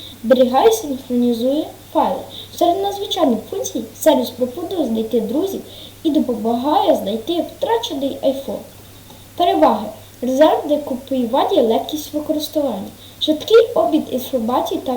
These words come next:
віддалене управління. Присутність функції знайти друзів та втрачений пристрій. Недолік. Вільне користування дається тільки власникам гаджетів фірми Apple.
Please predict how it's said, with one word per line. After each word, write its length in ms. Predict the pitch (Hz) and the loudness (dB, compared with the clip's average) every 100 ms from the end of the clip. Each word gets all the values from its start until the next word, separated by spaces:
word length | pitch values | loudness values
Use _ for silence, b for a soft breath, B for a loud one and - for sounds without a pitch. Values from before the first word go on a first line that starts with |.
| 233 | -4
віддалене 540 | 233 226 233 285 262 | -4 0 0 0 0
управління. 480 | 254 247 269 247 220 B B - | 0 0 -4 -4 -8 B B -2
Присутність 640 | 311 - 403 320 269 - - - - - - | -2 0 -2 -2 -2 -4 -12 -20 -20 -14 -8
функції 460 | 311 - - 403 | -8 -6 0 2
знайти 360 | 247 247 254 277 | 4 2 2 2
друзів 460 | 220 254 349 370 - | 2 0 -2 -2 -4
та 60 | 240 | -6
втрачений 600 | - 240 247 247 240 247 | -4 -2 -2 -2 -2 -2
пристрій. 420 | 254 214 - - B B - | -2 -2 -4 -12 B B -2
Недолік. 520 | 311 302 320 214 190 - B B B | 2 4 6 6 2 -6 B B B
Вільне 300 | 240 311 330 330 | 2 4 4 0
користування 640 | 320 302 330 370 508 359 | -2 -2 0 4 4 4
дається 420 | 233 247 339 - 277 | 2 2 0 -4 -8
тільки 220 | 285 285 | -6 -2
власникам 640 | 254 269 370 - 254 220 196 233 240 | 2 4 4 2 0 0 -4 -4 0
гаджетів 500 | 277 311 440 427 233 | 2 2 -2 -4 -6
фірми 420 | - 285 294 311 - | -2 0 0 -2 0
Apple. 300 | 294 - | 0 0